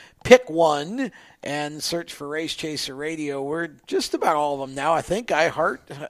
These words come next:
uh, iTunes, Google Play, uh, s-, uh, what are we? Uh, str-, um, wow. I, Stitcher is what I was trying to get out there. And, uh, we're also on most of the other ones. Tune in.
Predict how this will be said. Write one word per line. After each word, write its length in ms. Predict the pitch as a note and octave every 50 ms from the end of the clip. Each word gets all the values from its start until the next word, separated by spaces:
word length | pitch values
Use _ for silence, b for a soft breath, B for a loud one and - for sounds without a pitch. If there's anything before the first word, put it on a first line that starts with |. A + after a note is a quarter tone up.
| - -
uh, 300 | D3 C#3+ C#3 C3+ C3+ -
iTunes, 800 | - C#3+ D#3 E3 D3+ - - - F#3+ F3+ F3+ G3 G3+ F3+ -
Google 280 | - E3 E3+ D#3+ F#3+ F3+
Play, 480 | C3+ - - E3 E3 E3+ E3 E3 D3+ B B B B B B B B B B -
uh, 120 | - -
s-, 380 | - A2 - - - - - - _ _ - _ _ _ _ - - -
uh, 340 | - - F2 A2 A2+ A2+ A#2
what 220 | A#2+ C3 D3 D3
are 60 | D3+
we? 280 | C#3 C3 B2 B2 B2 A#2+
Uh, 140 | A#2+ A#2+ A#2+
str-, 280 | - - - G3 -
um, 520 | - E3 D3 C#3+ C#3 C3+ C3 B2 B2 B2 A#2 - - - - _ _ - _
wow. 380 | - B2+ - E3+ C#3+ A2 - B B B B B B B -
I, 680 | - C3 C3 C3 C3 C3 C3 B2+ B2 B2 B2 B2 - -
Stitcher 520 | - - - A#3 A3+ - F3 C3+ C3 D#3+
is 280 | - G#3 F#3 C#3 A#2 D3+
what 100 | D3 C#3+
I 60 | C#3
was 180 | C#3 C3 A#2+
trying 280 | - - D3 C#3+ C#3+ C3+
to 60 | C3
get 140 | A#2 C#3 C3
out 220 | C3 B2+ B2+ -
there. 260 | - D3 F3 A#3+ A3 B B B B B B B
And, 460 | - - D3+ D3+ D3 D3+ D3+ D#3 D3+ D#3
uh, 320 | D3 D3 D3 D3 D3 D3
we're 200 | C#3+ C#3+ D3 C#3+
also 680 | C#3+ D3 C#3+ - - D3+ C#3+ C#3 C#3+ C#3+ C#3+ C#3 - -
on 480 | - C3+ C3+ C#3 C#3+ C#3+ C#3+ D3 D3+ - - _ _ _ _ _ _ -
most 420 | D#3 D3+ E3+ G3+ C4+ - - -
of 80 | E3+ C#3
the 140 | C#3+ C#3+
other 100 | C#3 C#3+
ones. 260 | C#3 C#3 D3 D3+ - -
Tune 300 | - - E3+ E3 D#3 D#3
in. 360 | D#3 D3+ D#3 D3+ D#3 D3+